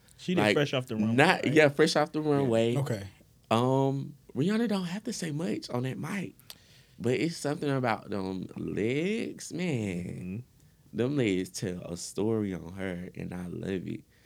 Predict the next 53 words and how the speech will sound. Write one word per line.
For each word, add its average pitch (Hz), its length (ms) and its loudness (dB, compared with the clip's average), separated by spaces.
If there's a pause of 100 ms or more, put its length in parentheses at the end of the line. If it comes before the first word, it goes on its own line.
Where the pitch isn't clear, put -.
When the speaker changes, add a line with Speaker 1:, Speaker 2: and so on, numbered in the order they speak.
(240)
Speaker 2:
And 90 140 -6
I 90 80 -4
just 87 260 -8
feel 92 200 -4
like 87 280 -8 (560)
that's 101 200 -4
the 98 100 -14
type 92 240 -8
of 87 100 -10
person 98 640 -8 (960)
she - 200 -6
could 107 160 -8
put 107 140 -10
on 90 160 -6
a 87 40 -10
trash 101 360 -10
bag 90 460 -6
and 92 100 -10
we'll 92 200 -10
buy 104 460 -8
it. - 60 -16 (300)
Speaker 1:
And 180 120 -2
she 339 140 4
probably 139 380 2
has. 120 360 -2 (400)
Speaker 2:
Yeah. 147 240 0
Speaker 1:
I 285 40 0
feel, 220 200 4
I 214 40 2
feel 247 100 6
like 165 160 8
Rihanna 151 380 4
probably 123 320 4
has 117 200 2
put 117 140 0
on 170 60 2
Speaker 2:
Yeah. 247 120 2
Speaker 1:
a 156 40 2
trash 123 200 4
bag, 127 160 4
Speaker 3:
No. 226 120 4
Speaker 1:
like, 156 180 0
"Style 147 340 6
this 123 200 2
for 113 140 0
Speaker 3:
But 214 140 12
Speaker 1:
me." 190 40 4
Speaker 3:
there 240 80 10
was 208 120 8
that, 190 220 4
so 175 160 2
that 160 180 6
one 165 600 2